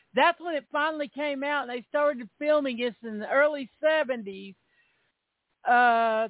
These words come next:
they filmed it themselves, they financed it themselves,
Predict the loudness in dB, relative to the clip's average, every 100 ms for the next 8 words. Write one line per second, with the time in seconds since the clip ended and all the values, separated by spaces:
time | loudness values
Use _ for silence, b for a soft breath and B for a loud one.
0 | -4 0 0 0 -4 -4 -2 -2 -4 -8
1 | -8 -10 -2 0 2 0 -2 -6 0 2
2 | 2 0 -4 -6 -10 -12 -12 -12 0 2
3 | 4 2